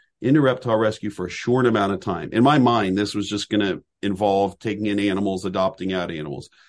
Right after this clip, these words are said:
And I was into it a, a certain amount of months.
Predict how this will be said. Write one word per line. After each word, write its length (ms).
And 500
I 100
was 160
into 400
it 80
a, 140
a 60
certain 300
amount 220
of 60
months. 520